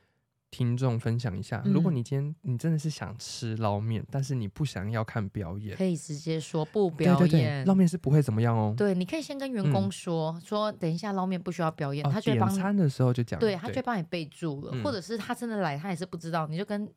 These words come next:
Speaker 2: 捞面师傅说一下，哎，
Speaker 1: 对，对，
Speaker 2: 不用表演。
Speaker 1: 对。这个，我觉得这样比较好。
Speaker 2: 对啊。
Speaker 1: 不然如果譬如说你们两个一直聊天，然后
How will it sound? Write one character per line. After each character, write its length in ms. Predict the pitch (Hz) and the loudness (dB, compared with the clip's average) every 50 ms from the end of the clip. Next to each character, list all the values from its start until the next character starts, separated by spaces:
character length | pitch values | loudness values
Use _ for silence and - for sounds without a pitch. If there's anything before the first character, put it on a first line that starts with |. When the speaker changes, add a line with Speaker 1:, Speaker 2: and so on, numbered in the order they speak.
| _ - | _ -6
Speaker 2:
捞 100 | 185 185 | -4 -2
面 200 | 196 185 180 170 - | -2 -2 -2 -4 -8
师 240 | - - 175 170 | -10 -8 -6 -6
傅 160 | 170 185 175 160 | -4 -4 -4 -4
说 200 | 165 165 156 151 | -2 -2 -2 -2
一 40 | |
下， 140 | 139 165 160 - - | -2 -4 -6 -6 -4
哎， 120 | 233 240 | -2 0
Speaker 1:
对， 40 | - | 2
对， 80 | 123 113 | 4 4
Speaker 2:
不 40 | |
用 140 | 196 190 196 | 4 4 2
表 260 | 190 208 160 151 156 | 2 0 0 -2 -2
演。 160 | 160 160 156 170 | -4 -4 -6 -8
Speaker 1:
对。 80 | - - _ _ _ _ _ _ _ _ _ _ _ _ _ _ | -12 -16 _ _ _ _ _ _ _ _ _ _ _ _ _ _
这 140 | - 165 | -4 -2
个， 60 | 160 151 - - | -2 -2 -2 -4
我 120 | 117 127 | -4 -2
觉 80 | 117 117 | -2 -2
得 40 | |
这 80 | - 151 | 0 0
样 100 | 147 135 | 0 0
比 60 | 113 | 0
较 160 | - 113 110 | -2 -2 -4
好。 260 | 113 - - - 127 - _ _ _ _ | -4 -4 -8 -12 -14 -14 _ _ _ _
Speaker 2:
对 180 | - 247 240 226 | -4 -2 -2 -2
啊。 400 | 214 202 190 180 180 175 175 180 | -2 -4 -4 -2 -2 -4 -2 -2
Speaker 1:
不 80 | 190 | 0
然 160 | 185 180 170 | 0 0 2
如 80 | 160 160 | 0 0
果 100 | 156 151 | 0 0
譬 40 | 131 | 0
如 60 | 156 | 0
说 120 | 139 147 151 | 0 2 2
你 60 | 143 | 2
们 100 | 123 107 | 2 2
两 60 | 107 | 0
个 80 | 110 107 | 0 -2
一 40 | 131 | -2
直 100 | - 113 | -2 0
聊 120 | 107 101 | -2 -2
天， 220 | 104 - - 107 | -2 -2 -4 -4
然 100 | 107 107 | -2 -2
后 220 | 113 123 127 120 | 0 0 0 -2